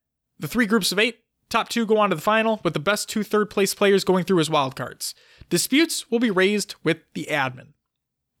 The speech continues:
Europa Halo, glad to see you back. We need to get your logo. If you're listening, we need to get your logo. We need to put it on the stream.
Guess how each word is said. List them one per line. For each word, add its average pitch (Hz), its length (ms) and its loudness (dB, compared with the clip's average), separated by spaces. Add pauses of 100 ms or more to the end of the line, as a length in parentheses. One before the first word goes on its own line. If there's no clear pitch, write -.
(1080)
Europa 196 400 4
Halo, 220 460 2
glad 160 300 0
to 185 40 -4
see - 160 -4
you 180 80 2
back. 180 380 -4 (400)
We 247 80 4
need 349 80 6
to 285 80 0
get 220 120 -2
your 160 100 0
logo. 160 360 2 (1300)
If 180 120 -2
you're 294 80 4
listening, 185 420 0 (200)
we 180 100 0
need 269 100 2
to 240 60 4
get 240 100 4
your 208 120 4
logo. 202 240 6
We 143 100 -2
need 185 80 2
to 190 80 2
put 226 120 2
it 208 40 2
on 202 80 2
the 170 60 -2
stream. - 340 -4